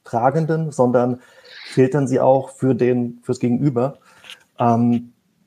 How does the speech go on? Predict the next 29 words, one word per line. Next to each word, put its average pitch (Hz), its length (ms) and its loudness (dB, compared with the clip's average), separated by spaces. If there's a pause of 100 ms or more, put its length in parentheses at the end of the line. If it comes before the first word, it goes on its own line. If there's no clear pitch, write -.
(220)
da 120 120 0
waren 139 140 2
die 127 60 2
Samsung 151 360 0
tatsächlich 143 420 -4
sehr 123 120 2
beeindruckend, 113 580 -2
die 113 200 -2
Buds - 420 -4
Live. 113 520 0
Ähm, 117 520 0
da 113 120 0
war 120 120 2
es 120 140 -4
mehrmals 117 420 0
so, 127 100 4
dass 117 180 0
wir 120 80 0
nachfragen 117 420 -2
mussten, 117 260 -2
ist 127 100 -4
das 120 120 -2
Fenster 123 300 0
jetzt 110 160 0
tatsächlich 120 460 -2
schon 113 160 -2
auf, 107 300 -4
ist, - 360 -10
ähm, 113 380 -2